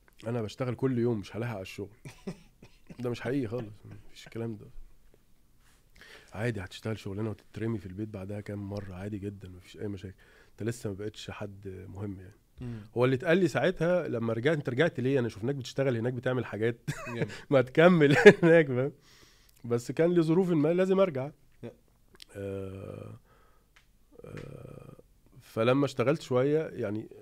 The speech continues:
Speaker 1: آه، خلصنا الإعلان، قعدت شوية ما اشتغلتش. فالفكرة بقى بتاعت إنك تكريت أنت الشغل.
Speaker 2: مم.
Speaker 1: أنت شخص مش المفروض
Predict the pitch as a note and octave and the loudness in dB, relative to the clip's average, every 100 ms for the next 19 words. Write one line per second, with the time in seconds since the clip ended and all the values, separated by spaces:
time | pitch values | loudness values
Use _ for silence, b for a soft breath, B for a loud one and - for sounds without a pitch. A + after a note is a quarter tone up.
0 | - - - E2+ - - A2+ A#2 C#3 C3+ | -16 -14 -12 -14 -16 -10 -4 0 0 0
1 | A#2+ G#2+ G#2+ A#2+ C3+ A2 A2+ A#2+ - A#2+ | -2 0 0 0 0 -2 -4 -6 -4 -2
2 | B2 B2 A#2+ A2 G#2+ - A2+ A#2 - A2 | 0 0 0 -2 -6 -6 -6 -6 -6 -10
3 | - - - _ - - - - A2+ - | -10 -20 -20 _ -20 -20 -18 -12 -4 0
4 | E3 D3+ D#3+ C#3 D#3+ D#3+ C3 B2 A#2 - | 2 2 -2 0 -2 0 0 -2 -4 -8
5 | - A#2 C3+ D#3 E3 D#3+ A2 G2 - A2 | -6 -2 -2 0 -2 -2 -6 -8 -6 -6
6 | F2+ - - _ _ _ _ _ - A#2 | -8 -20 -20 _ _ _ _ _ -16 -14
7 | A#2 G#2+ G#2+ - b b - B2+ B2+ A#2 | -12 -14 -18 -20 b b -10 -6 -4 0
8 | D3 F3 - - - B2+ C#3 D#3 C3 A#2 | 0 0 -12 -18 -8 0 0 0 0 0
9 | A2+ - D3+ | -2 -4 -6